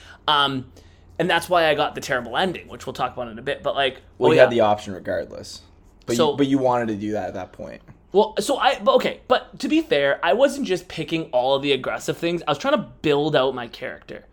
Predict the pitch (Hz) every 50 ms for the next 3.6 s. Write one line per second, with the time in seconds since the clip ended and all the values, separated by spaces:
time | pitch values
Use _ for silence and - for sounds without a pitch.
0 | _ _ - - _ - - - 127 139 139 135 117 113 120 120 123 123 110 110
1 | 117 113 113 113 107 101 92 90 107 107 104 98 101 107 104 101 98 98 - -
2 | - - - 247 330 349 370 359 339 339 285 320 359 381 403 440 440 453 453 440
3 | 440 440 440 415 415 427 440 381 - - -